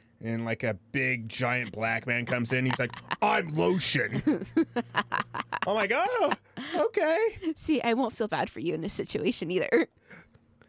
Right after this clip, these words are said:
Speaker 1: "I'm here to jerk you off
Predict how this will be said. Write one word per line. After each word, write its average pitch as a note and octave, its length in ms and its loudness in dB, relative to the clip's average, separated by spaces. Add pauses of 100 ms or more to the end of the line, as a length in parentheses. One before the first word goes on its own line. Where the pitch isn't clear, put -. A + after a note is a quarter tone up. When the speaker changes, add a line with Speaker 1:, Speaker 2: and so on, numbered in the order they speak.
(680)
Speaker 1:
"I'm D#3+ 160 0
here F#3 180 2
to D#3 80 0
jerk E3 420 -2
you E3 240 4
off D#3 640 0